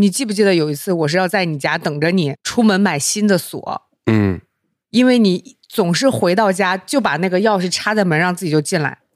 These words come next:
Speaker 2: 哦，对，那也只发生过一次。
Speaker 1: <laughs> 你还想发生几次？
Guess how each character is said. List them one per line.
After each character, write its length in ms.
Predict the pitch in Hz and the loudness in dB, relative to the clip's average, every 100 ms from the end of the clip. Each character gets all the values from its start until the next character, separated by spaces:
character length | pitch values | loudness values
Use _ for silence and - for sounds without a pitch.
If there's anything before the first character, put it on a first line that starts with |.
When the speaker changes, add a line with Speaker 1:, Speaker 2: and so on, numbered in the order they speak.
| _ _ - - - - - | _ _ -20 -20 -20 -20 -2
Speaker 2:
哦， 180 | 107 98 | -2 0
对， 300 | 107 90 87 _ _ _ _ - | 0 -2 -6 _ _ _ _ -2
那 80 | 147 - - | -2 -4 -2
也 120 | 113 | -2
只 160 | - 98 | -2 -4
发 160 | 113 | -2
生 180 | 113 110 | 0 2
过 80 | 101 | 0
一 140 | 92 | -2
次。 340 | 101 139 95 - | -4 -2 -2 -2
Speaker 1:
<laughs> 40 | |
你 140 | - 226 | 0 2
还 280 | - 190 | 0 -2
想 200 | 240 269 | -2 -2
发 160 | 233 269 | -2 -2
生 180 | 277 285 | 0 -2
几 180 | 233 220 | -2 -6
次？ 320 | 254 262 | 0 0